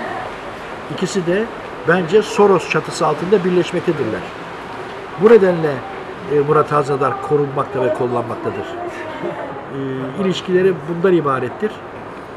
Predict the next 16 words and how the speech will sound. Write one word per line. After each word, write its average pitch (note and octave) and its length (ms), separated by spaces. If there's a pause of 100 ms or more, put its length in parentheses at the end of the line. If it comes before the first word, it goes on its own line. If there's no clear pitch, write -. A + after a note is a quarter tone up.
(380)
E, E3 40 (640)
ama F3 140 (180)
bunun G3+ 240
dışındaki, D#3+ 560 (280)
kendi F#3 320
aralarındaki D#3 540
rant F#3+ 240
ilişkisi C3+ 480
ise G3+ 340 (460)
zamanla, E3 560 (420)
e, D#3+ 40 (1500)
ortaya F3 320
çıkacaktır. C3+ 520
Onu E3 140
da C#3 200
bütün C3 180